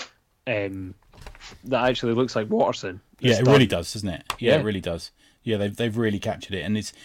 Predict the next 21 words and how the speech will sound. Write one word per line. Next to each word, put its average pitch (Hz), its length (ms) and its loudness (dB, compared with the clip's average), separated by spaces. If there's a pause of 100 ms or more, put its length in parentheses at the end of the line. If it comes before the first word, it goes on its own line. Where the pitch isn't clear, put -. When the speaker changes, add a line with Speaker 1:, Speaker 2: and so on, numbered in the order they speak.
(160)
Speaker 2:
it's, - 360 -6
it's 113 200 -10
not 117 200 -2
stiff - 240 -4
at - 120 -6
all. 110 240 0
It's, 90 180 -10
it's - 200 -12
a 107 60 -4
lovely 104 260 -4
little 95 220 2
Speaker 1:
No. 220 80 4
Speaker 2:
story. 104 280 -2
Yeah, 98 280 -2 (160)
yeah. 95 260 -4 (160)
Speaker 1:
It's - 180 -12
really 135 220 -2
good, 110 240 -2
but 131 160 0
they're, 131 120 4
Speaker 2:
Yeah. 104 60 -4